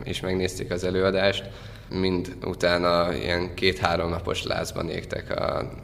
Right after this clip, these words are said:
darab után is, ami így számomra kicsit felfoghatatlan, mert hogyha az ember elmegy a színházba, megnéz egy darabot, jó, akkor még aznap este még ki tudja beszélni, de hogy utána folytatódik a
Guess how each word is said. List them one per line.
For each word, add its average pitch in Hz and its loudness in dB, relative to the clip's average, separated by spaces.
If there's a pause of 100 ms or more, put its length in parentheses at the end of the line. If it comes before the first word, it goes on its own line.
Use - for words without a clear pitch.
(120)
darab 85 2 (200)
után 90 2
is, - 0 (440)
ami 92 2
így - 0
számomra 92 4
kicsit - -2
felfoghatatlan, - 0
mert 85 -2
hogyha - -2
az 87 -2
ember 98 4
elmegy 82 2
a 69 -4
színházba, 104 0 (200)
megnéz 92 2
egy - -4
darabot, 95 2
jó, 101 2
akkor 95 0
még 85 -2
aznap 87 0
este 87 -2
még 87 -4 (120)
ki 92 -2
tudja 90 -2
beszélni, 95 0
de 92 2
hogy 95 0
utána 101 2 (140)
folytatódik 87 -2
a 87 0